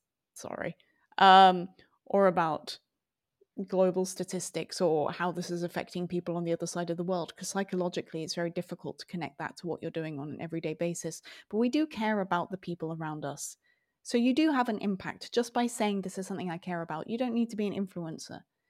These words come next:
If you talk to two people, you have tripled your impact, 'cause now three people could sign that petition rather than just you. So just talk about it a bit more.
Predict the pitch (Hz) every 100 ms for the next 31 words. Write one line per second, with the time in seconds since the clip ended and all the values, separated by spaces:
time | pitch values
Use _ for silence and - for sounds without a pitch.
0 | _ - 214 240 262 247 - - 254 226
1 | 208 175 147 160 _ _ _ _ - 220
2 | 226 208 - 226 202 196 190 - 175 160
3 | 139 - - - _ _ _ _ 190 202
4 | 202 196 - 233 233 220 190 175 170 175
5 | 185 170 160 - 185 180 - 165 160 165
6 | 165 175 170 170 165 - 156 - _ _
7 | - - _ - 220 247 - - 254 220
8 | 165 156 160 - 180 175 - 170 156